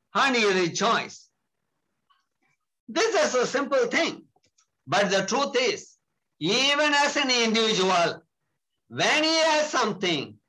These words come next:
God is there for us. If God is with us, who can stand against us? No enemies can stand against us. We can easily overcome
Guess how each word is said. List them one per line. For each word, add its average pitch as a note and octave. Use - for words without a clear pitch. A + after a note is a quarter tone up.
God A3
is G#3
there F#3
for F3
us. E3
If D4+
God D#4
is C4+
with G#3
us, D#3+
who D#4
can D#4
stand F#3+
against D3+
us? -
No B3
enemies D4
can A#3
stand A3
against F3
us. -
We D#4+
can E4+
easily C#4
overcome B3